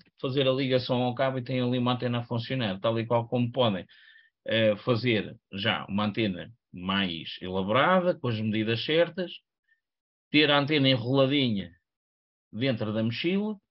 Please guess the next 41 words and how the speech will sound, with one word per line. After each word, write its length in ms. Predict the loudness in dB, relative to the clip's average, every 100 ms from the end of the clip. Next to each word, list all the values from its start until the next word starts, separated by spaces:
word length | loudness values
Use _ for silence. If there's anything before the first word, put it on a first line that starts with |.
| _ _ -8
um 80 | 0
cabozinho 420 | 2 2 0 -4
preparado 640 | -6 -4 0 2 2 0 _ _ _ _ _ _ _
e 120 | -4 -2
um 80 |
rádio. 420 | 0 -2 -2 -4 -10 _ _ _ -8
Porque 280 | -6 -2 -2
eu 80 |
estou 580 | 0 -2 -2 0 -2 -4
a 80 | -10
falar 400 | -6 0 2 2
deste 260 | -2 -6 -10
equipamento, 600 | -8 -4 -2 -2 -4 -6
epá, 240 | -4 -4
e 100 | -4
desculpem-me 480 | -8 -6 -2 0 2
lá, 140 | 2
mas 160 | 0 0
eu 80 | -2
sou 160 | -2
muito 240 | -2 -2 -2
fiel 240 | 0 2
a 80 | 2
este 180 | -2 -8
equipamento 480 | -10 -6 -4 -4 -4
que 60 |
me 60 | -6
acompanha 480 | -4 -2 0 0 0
desde 260 | -4 -6
os 60 | -6
meus 200 | -4 -4
doze 280 | -6 -4 -4
anos 160 | -6
a 80 | -6
trabalhar. 500 | -6 -4 -4 -4 -8 _ _ -20 _ _ _ 0
Ahm, 560 | 4 6 6 4 2 -2 -2
e 140 | 2
eu 160 | 2 2
com 140 | 0
esta 280 | 0 0 -2
antena 600 | 0 0 0 0 -4